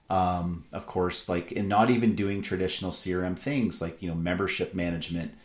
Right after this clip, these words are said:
um, you know, creating, uh, a system to keep track of, <laughs> you know, complaints or classes, uh, you know,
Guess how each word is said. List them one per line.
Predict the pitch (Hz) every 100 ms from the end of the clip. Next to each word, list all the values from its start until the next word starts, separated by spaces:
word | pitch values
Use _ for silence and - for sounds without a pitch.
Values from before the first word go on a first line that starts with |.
| - -
um, | 87 87 82 82 78
you | 92
know, | 82
creating, | 82 - 95 92 92 87 78
uh, | - 92 85 85 -
a | -
system | - 98 - 95
to | 90 95 95 92 90 87 - - -
keep | - 98
track | - 92 92 -
of, | 90 85
<laughs> | 90
you | 82
know, | 110
complaints | 95 95 - 101 104 104 -
or | 90
classes, | - 87 95 - 95 90 85 90
uh, | 85 85 80 - - -
you | 98 87
know, | 82 82